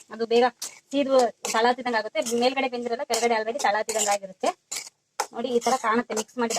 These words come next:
ಆದ್ಮೇಲೆ. So ಇದ್ರ ಜೊತೆಗೆ ನೀವು ಬೇರೆ ತರಕಾರಿನ ಹಾಕ್ಕೋಬಹುದು, ಆದ್ರೆ ಬೇಗ ಬೇಯುವಂತ ತರಕಾರಿನ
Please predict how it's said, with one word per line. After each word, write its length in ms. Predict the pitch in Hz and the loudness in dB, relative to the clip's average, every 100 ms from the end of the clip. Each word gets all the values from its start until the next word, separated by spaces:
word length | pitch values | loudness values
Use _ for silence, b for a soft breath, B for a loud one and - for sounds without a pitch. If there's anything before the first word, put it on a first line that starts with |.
| - | -2
ಆದ್ಮೇಲೆ. 480 | 196 220 226 185 302 - - - - _ _ - | 0 0 -2 -2 -2 -4 -8 -8 -10 _ _ 0
So 60 | |
ಇದ್ರ 100 | 330 | 2
ಜೊತೆಗೆ 240 | 302 339 392 | 4 2 2
ನೀವು 140 | 359 | 2
ಬೇರೆ 160 | 262 294 | 2 2
ತರಕಾರಿನ 360 | 262 269 277 254 | 2 0 0 0
ಹಾಕ್ಕೋಬಹುದು, 380 | 240 262 240 | 0 2 4
ಆದ್ರೆ 140 | 311 339 | 4 2
ಬೇಗ 240 | 233 254 294 | 2 4 4
ಬೇಯುವಂತ 420 | 247 262 269 262 | 4 4 2 0
ತರಕಾರಿನ 460 | 262 226 - 233 285 | -2 -2 -2 0 0